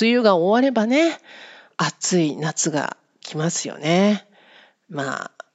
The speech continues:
あ、暑いのは暑いのでまた大変なんですけど、まあ、ね、あの、夏休み、バケーションもありますので、皆さん、まあ、それまで頑張ろうぜっていう感じで。<laughs> はい。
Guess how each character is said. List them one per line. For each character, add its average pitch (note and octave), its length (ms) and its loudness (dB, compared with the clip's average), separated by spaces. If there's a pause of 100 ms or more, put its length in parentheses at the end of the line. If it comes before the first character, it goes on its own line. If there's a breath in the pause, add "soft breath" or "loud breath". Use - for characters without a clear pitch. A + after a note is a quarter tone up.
あ、 - 120 -4
暑 - 300 -2
い D4 80 0
の C4 140 2
は F3 80 2
暑 D3 200 -4
い E3+ 60 0
の C#3 140 -4
で C3 100 -6
ま C#3 100 -10
た C3+ 140 -8
大 D3+ 180 -4
変 C#3+ 220 -6
な C3+ 100 -6
ん C3 60 -12
で C3 80 -10
す - 100 -12
け C3 140 -10
ど、 F3+ 180 0 (360)
ま C#3 260 -10
あ、 - 300 -16 (220)
ね、 - 280 0 (160)
あ - 80 -10
の、 - 100 -16 (240)
夏 D#3 280 -4
休 F#3 260 2
み、 F3+ 200 -4
バ C#3 140 -4
ケ F3+ 200 2
ー - 20 0
シ F#3+ 120 0
ョ D3 40 -6
ン C3+ 60 -10
も C#3+ 80 -16
あ - 60 -14
り D#3+ 100 -10
ま A#3+ 180 -2
す - 120 -2
の A#3 140 2
で、 D3 160 0 (560 loud breath)
皆 D3+ 220 -4
さ - 160 -8
ん、 - 200 -16 (840)
ま E3 120 -4
あ、 - 20 -4
そ - 140 -4
れ E3 100 0
ま E3+ 140 2
で D3+ 220 -2 (1300)
頑 D#3 160 -4
張 F3+ 100 6
ろ G3 80 6
う G3 60 2
ぜ - 280 -2
っ - 120 -20
て D3 120 -4
い C#3 60 -4
う - 60 -10
感 - 200 -8
じ - 140 -2
で。 - 180 0 (180)
<laughs> - 120 -14
は - 220 0
い。 E3+ 140 -4